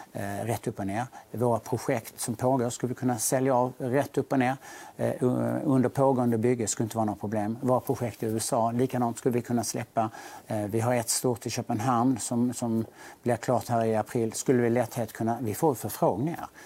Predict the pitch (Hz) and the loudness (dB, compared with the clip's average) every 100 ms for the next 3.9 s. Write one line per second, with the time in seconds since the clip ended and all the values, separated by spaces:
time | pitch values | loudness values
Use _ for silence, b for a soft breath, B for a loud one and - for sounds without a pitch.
0 | B B 113 113 143 180 196 - - 277 | B B -4 2 4 6 4 4 2 2
1 | - - - 95 - 113 110 110 92 92 | 0 -4 -2 -4 0 0 0 -2 -6 -6
2 | 92 131 107 104 98 117 107 131 101 92 | -6 -2 -2 -2 -2 2 2 2 0 0
3 | 104 127 160 - 113 - 92 - | 4 4 4 0 -2 -6 -14 -14